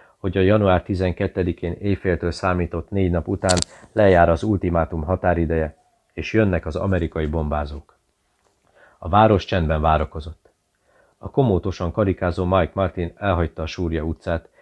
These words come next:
és hátulról megkerülte a templomot. A fal mellett elhaladva látta a krétajelet, és továbbhajtott.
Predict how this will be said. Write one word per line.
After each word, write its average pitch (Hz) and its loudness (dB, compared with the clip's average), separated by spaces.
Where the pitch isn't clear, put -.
és - -12
hátulról 87 2
megkerülte 82 -4
a 76 -6
templomot. 76 -8
A - -14
fal 110 4
mellett 92 0
elhaladva 95 2
látta 90 2
a 76 -8
krétajelet, 87 -2
és 78 -8
továbbhajtott. 78 -6